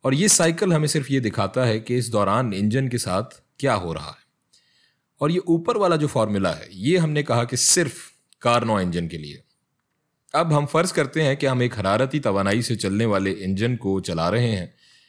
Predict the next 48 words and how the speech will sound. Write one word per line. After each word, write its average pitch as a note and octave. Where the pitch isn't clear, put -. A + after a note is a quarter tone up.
जिसके D3
पास D3+
एक C#3
गर्म C3
दर्जा G2
हरारत G2+
का G#2
ज़रिया, F2+
जिसे F2+
हम F2
टीएच A#2
कह B2+
देते B2
हैं, A2+
अ, E2+
और F2
ये C#3+
कुछ D#3
गर्मी A#2
अंदर A2
मुंतकिल F#2+
कर F#2
रहा F2+
है, A#2+
जिसे G#2+
हम D3+
क्यू D3+
वन A#2+
कहते E2
हैं, D2
और G#2
यहाँ D3+
से F3
कुछ C#3
गर्मी A#2
खारिज G#2+
हो C3
रही A#2+
है, A#2+
जिसे G#2
हम F2+
क्यू F#2+
टू C3+
से C#3+
जाहिर A#2+
कर A#2
लेते G#2+
हैं। F2+